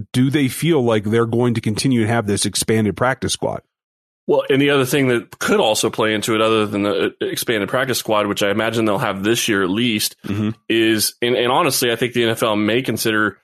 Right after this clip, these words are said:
Speaker 2: going to an expanded practice squad, period, because I think that most of the teams probably liked it, so it would be something that they would welcome.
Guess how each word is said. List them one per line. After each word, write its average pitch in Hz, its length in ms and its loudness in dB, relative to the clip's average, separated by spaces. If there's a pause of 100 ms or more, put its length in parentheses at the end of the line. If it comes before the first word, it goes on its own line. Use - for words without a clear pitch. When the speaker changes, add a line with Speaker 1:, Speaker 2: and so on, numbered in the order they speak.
(280)
Speaker 2:
going 113 280 0
to 113 80 0
an 107 60 2
expanded 104 400 -2
practice 104 340 -2
squad, 95 340 -2
period, 120 380 0
because 104 240 -2
I 107 80 0
think 110 220 -2
that 98 200 -2 (180)
most 120 300 0
of 107 80 2
the 95 60 -4
teams 107 180 0
probably 104 480 0
liked 107 300 -2
it, 98 120 0
so 104 200 0
it 104 60 2
would 101 80 0
be 104 100 0
something 104 340 0
that 95 240 0
they 101 140 0
would 90 180 0
welcome. 104 420 0